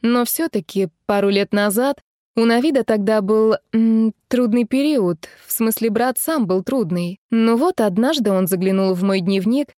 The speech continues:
вычислил, о каких именно безрассудных соискателях я там писала, и поколотил их. Я выдержала паузу.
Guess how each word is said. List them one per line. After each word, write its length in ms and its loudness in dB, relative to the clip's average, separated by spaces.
вычислил, 640 0
о 80 -4
каких 340 -2
именно 320 0
безрассудных 640 -2
соискателях 720 -2
я 160 -2
там 200 -2
писала, 560 -2
и 260 -4
поколотил 640 -2
их. 220 -8
Я 260 0
выдержала 440 0
паузу. 580 -6